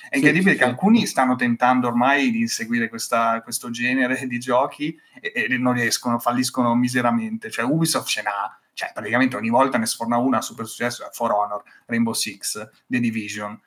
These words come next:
Speaker 2: cioè The Division già il secondo che è successo, cioè, alluc-, questo è allucinante, infatti faranno le montagne di soldi che penso neanche loro.
Speaker 1: Sì, sì, sì.
Speaker 2: Però,
Speaker 1: Ma
Speaker 2: però
Speaker 1: infatti
Speaker 2: sì,
Speaker 1: questo è
Speaker 2: dispiace
Speaker 1: interessante,
Speaker 2: forse,
Speaker 1: secondo
Speaker 2: sì,
Speaker 1: me.
Speaker 2: sì.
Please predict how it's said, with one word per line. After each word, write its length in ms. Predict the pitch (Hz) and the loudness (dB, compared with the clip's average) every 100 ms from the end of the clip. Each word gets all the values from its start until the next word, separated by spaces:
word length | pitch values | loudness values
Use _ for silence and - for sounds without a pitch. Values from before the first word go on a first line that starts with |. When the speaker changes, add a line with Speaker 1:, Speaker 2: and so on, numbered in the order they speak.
| - | -8
Speaker 2:
cioè 140 | 117 | -4
The 80 | 113 | -2
Division 260 | 123 131 120 | 0 0 4
già 200 | 120 120 | 4 4
il 100 | 120 | 2
secondo 520 | - 123 127 127 120 | -2 -2 0 2 2
che 100 | 120 | 0
è 260 | 110 104 117 | -2 -2 -6
successo, 320 | 131 127 139 | -8 -6 -4
cioè, 180 | 107 - _ _ - | -4 -6 _ _ -4
alluc-, 280 | 120 123 - | 0 0 0
questo 240 | - - | 0 4
è 40 | 165 | 2
allucinante, 500 | 120 117 117 113 104 | 2 -2 0 0 -2
infatti 280 | 101 107 117 | -6 -6 -6
faranno 360 | - 101 104 | -6 -6 -6
le 80 | 101 | -8
montagne 440 | 104 104 101 107 107 | -8 -8 -6 -6 -6
di 80 | |
soldi 340 | 104 104 117 117 | -6 -4 -2 -4
che 100 | 104 | -6
penso 320 | 107 101 - | -12 -14 -12
neanche 300 | 107 107 - | -12 -12 -10
loro. 240 | 104 143 | -4 -2
Speaker 1:
Sì, 180 | 120 127 | -2 -8
sì, 140 | 120 117 | -10 -8
sì. 80 | 120 - - 139 | -6 -6 -4 -2
Speaker 2:
Però, 500 | 123 165 160 156 135 | 2 4 6 6 6
Speaker 1:
Ma 60 | 123 | 6
Speaker 2:
però 60 | 160 | 6
Speaker 1:
infatti 80 | 220 220 | 4 4
Speaker 2:
sì, 40 | |
Speaker 1:
questo 220 | 139 208 185 | 4 6 4
è 40 | |
Speaker 2:
dispiace 120 | 165 | 6
Speaker 1:
interessante, 340 | 156 156 160 156 | 6 6 4 2
Speaker 2:
forse, 140 | 131 | 0
Speaker 1:
secondo 280 | 131 123 123 | 0 -2 0
Speaker 2:
sì, 60 | 123 | 2
Speaker 1:
me. 40 | |
Speaker 2:
sì. 300 | 120 131 - | 2 0 -8